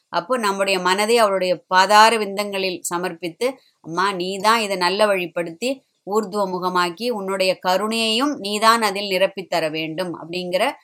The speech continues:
எல்லா விதமான வித-, எல்லா விதமான பிரார்த்தனையும் அவளுடைய சரணாகதிக்காக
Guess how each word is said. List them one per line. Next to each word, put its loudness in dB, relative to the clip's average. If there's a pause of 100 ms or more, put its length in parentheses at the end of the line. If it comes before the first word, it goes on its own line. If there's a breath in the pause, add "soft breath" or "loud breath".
(240 soft breath)
எல்லா 8
விதமான 2
வித-, -4 (160)
எல்லா 8
விதமான 2 (120)
பிரார்த்தனையும் 2
அவளுடைய -2
சரணாகதிக்காக 0